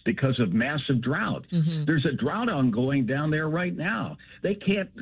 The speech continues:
Speaker 1: ship the, uh, freight through the Panama Canal that we used to.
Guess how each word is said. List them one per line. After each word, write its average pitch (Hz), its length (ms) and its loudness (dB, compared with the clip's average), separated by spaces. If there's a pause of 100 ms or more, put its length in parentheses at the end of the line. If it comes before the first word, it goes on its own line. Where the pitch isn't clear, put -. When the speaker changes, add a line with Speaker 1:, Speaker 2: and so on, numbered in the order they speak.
(180)
Speaker 1:
ship 180 200 -2
the, 131 300 2
uh, 113 160 -2 (140)
freight 120 320 -4
through 123 160 2
the 110 100 0
Panama 139 580 0
Canal 165 460 0
that 101 180 -4
we 98 100 -2
used 92 340 -4
to. 62 200 -6